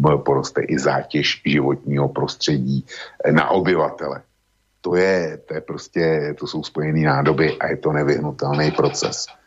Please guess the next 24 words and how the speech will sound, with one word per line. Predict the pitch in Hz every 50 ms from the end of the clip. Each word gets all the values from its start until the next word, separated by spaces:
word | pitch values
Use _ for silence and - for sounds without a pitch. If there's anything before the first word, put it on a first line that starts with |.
| _ _ - - - - - - - - - _ - 82
Mimochodem, | 85 85 92 113 107 - - 82 73 71 71
když | 69 67 - -
už | 78 -
jsme | - 87 87
u | 85 78
té | - - 87 82
Evropské | 78 73 80 78 - - - - 85
unie, | 78 78 78 76 78 73 71 69 - - -
tak | - - - -
co | - 80
by | 71 80 78
Evropská | - 78 78 78 78 - - - - 82 80
unie | 78 78 80 80 78 80 80 80 80
měla, | 78 76 73 73 76 78 80 78 - - - _ _ _ _ _ _ _ _ _ 69
měla | 71 76 78 76 73 71
provést | - 71 73 71 78 78 - -
okamžitě | 71 69 - 73 73 73 71 73 69 - - 71 69 69 73 76 76 - -
a | - 73
kdyby | 71 73 69 67 71 73
přispěla | - - - 76 - - - 73 73 73 76 76
docela | 73 73 71 - - 71 76 73
zásadním | 71 71 69 71 - 76 78 78 78 78
způsobem, | - - - - - - - - 71 67 73 71 69 69 69 69 - _ _ _ _ _ _ - -
eh, | 69 71